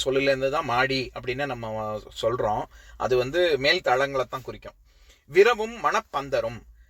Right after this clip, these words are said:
பற்பல இடங்களிலும் விரவியுள்ள முத்துப்பந்தல்களும்." ஆ, விரவுதல் அப்படின்னா அப்படி சிந்தி செதறி கிடக்குல்ல, அந்த மாதிரி ரொம்ப பறந்து விரிந்து உள்ள, ஆ, முத்துப்பந்தல்களும்.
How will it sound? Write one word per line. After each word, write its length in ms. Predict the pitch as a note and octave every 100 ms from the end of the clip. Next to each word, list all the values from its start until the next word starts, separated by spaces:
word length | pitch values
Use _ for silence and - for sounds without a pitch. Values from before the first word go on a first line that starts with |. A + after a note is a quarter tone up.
| - - -
பற்பல 420 | F3+ - G3+ G3
இடங்களிலும் 760 | C#3+ F3+ F#3+ D#3 A#2+ B2 D#3
விரவியுள்ள 760 | C3 E3 F#3+ F#3+ D#3 B2+ B2 G3+
முத்துப்பந்தல்களும்." 1120 | F3 - A3 - B2+ A#2+ C3+ B2 F#2+ F#2 C#3+ - - - - -
ஆ, 420 | - D#3 D#3 D3+ C#3
விரவுதல் 760 | G#2+ D3+ G#3 G3+ F3+ F3+ B2 A#2+
அப்படின்னா 560 | A#2+ C3 G3+ F3 C3 -
அப்படி 220 | A2+ A2
சிந்தி 400 | - C#3+ D3+ D3+ C#3
செதறி 280 | B2+ C#3+ C#3
கிடக்குல்ல, 480 | A#2+ - A2+ G#2 G#2 -
அந்த 320 | A2+ A#2+ C3
மாதிரி 440 | B2+ A#2 B2+ G#3 E3
ரொம்ப 240 | C3 E3
பறந்து 380 | - C#3 D#3 D3
விரிந்து 420 | C3+ C#3+ C#3+ C3
உள்ள, 420 | A#2+ G#2+ B2 A2+ - -
ஆ, 260 | G#2 A2
முத்துப்பந்தல்களும். 1160 | A#2 D#3 - G#3+ - B2+ A#2+ A2+ G#2+ G#2 G#2 A2+